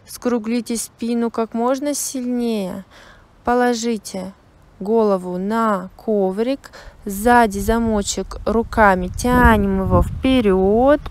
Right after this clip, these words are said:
поднимаем таз выше, поза кролика. Скругление грудного отдела, скругление спины, расслабление.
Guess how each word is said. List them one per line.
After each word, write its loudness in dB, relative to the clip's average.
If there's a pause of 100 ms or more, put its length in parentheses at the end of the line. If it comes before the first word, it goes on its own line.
поднимаем 6
таз 6
выше, 0 (160)
поза 4
кролика. 0 (480)
Скругление 2
грудного 2
отдела, 0 (580)
скругление 0
спины, -2
расслабление. 0